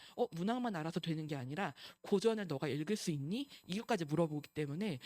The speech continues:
굉장히 어려울 수 있다. 요렇게 말씀을 드리고요. 그래서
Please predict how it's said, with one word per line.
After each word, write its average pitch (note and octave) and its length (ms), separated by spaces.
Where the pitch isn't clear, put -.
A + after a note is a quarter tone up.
굉장히 F#3+ 600
어려울 E3 380
수 - 120
있다. C#3 540
요렇게 F3+ 240
말씀을 D3 360
드리고요. D3+ 540
그래서 F3+ 420